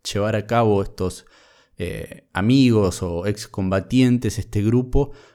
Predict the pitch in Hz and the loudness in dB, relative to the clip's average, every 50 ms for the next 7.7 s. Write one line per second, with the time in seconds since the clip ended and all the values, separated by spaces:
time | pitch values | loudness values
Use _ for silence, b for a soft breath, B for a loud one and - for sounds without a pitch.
0 | B B 95 101 107 110 117 117 113 120 117 113 120 127 - - - - - - | B B -2 2 4 4 2 2 2 2 4 4 4 2 0 -4 -12 -16 -12 -6
1 | 104 98 98 98 101 104 101 101 98 98 98 107 117 123 123 120 120 120 117 110 | -4 -2 -2 -2 -2 -4 -4 -4 -2 -2 0 2 2 4 4 4 4 2 2 2
2 | 110 104 101 101 101 95 113 110 107 104 101 - 113 113 113 - 110 - - 110 | 2 2 0 0 0 0 -2 0 0 0 -2 0 0 -2 0 -2 -6 -4 -2 -2
3 | 98 98 101 107 113 117 113 117 117 110 101 92 90 85 90 92 98 101 98 98 | -2 0 0 2 2 2 4 2 2 0 0 -2 -2 -2 -2 0 0 0 2 0
4 | 98 95 101 110 110 120 127 127 135 147 - - _ _ _ _ _ _ _ _ | 0 0 -2 -4 -4 -4 -4 -4 -4 -6 -6 -12 _ _ _ _ _ _ _ _
5 | - 139 135 131 - 151 151 147 135 120 - 123 123 127 120 113 - - 175 185 | -2 -2 0 2 0 0 2 0 0 0 0 0 0 2 0 0 0 0 2 0
6 | 185 180 - 117 104 98 98 98 98 - 143 143 143 147 - 127 104 - 101 - | 0 0 0 -2 0 0 -2 -2 -2 -2 -2 -2 -2 -2 -2 -2 -2 -2 0 0
7 | - - 110 110 110 110 110 117 127 139 160 156 156 | 2 2 2 2 2 2 2 2 2 2 2 0 -4